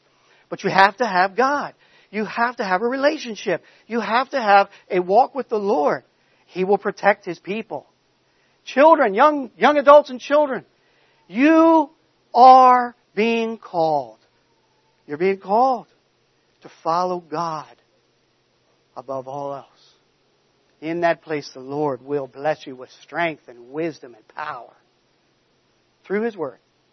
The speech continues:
So back to my story. So,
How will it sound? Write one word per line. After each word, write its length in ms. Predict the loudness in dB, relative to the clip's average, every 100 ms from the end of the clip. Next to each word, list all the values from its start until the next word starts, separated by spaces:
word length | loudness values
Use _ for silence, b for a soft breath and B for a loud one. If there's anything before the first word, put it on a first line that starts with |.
| _ _ _ _ _ _ _ _ _ _
So 120 | 4
back 200 | 4 4
to 60 | -2
my 120 | -10
story. 340 | -10 -20 -20 _ _ _ _ _ _ _ _ _ _ _
So, 360 | 4 8 8